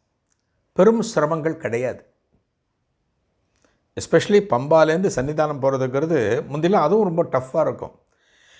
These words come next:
இப்போல்லாம் நிறைய மாத்திட்டா, பாதைகள்லாம் நமக்கு சௌகரியப்படும்படியா பண்ணிட்டா. அதுபோல வடக்க பார்த்தாலும் இன்னைக்கு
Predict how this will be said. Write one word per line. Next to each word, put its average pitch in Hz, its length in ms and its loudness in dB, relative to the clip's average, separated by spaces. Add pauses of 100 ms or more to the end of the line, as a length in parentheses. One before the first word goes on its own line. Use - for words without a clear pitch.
இப்போல்லாம் 214 380 2
நிறைய 226 380 2
மாத்திட்டா, 180 560 -2
பாதைகள்லாம் 151 500 0
நமக்கு 123 320 -6 (120)
சௌகரியப்படும்படியா 160 1040 0
பண்ணிட்டா. - 360 -10 (1500)
அதுபோல 208 400 4
வடக்க 240 540 2
பார்த்தாலும் 220 600 0
இன்னைக்கு 190 880 -2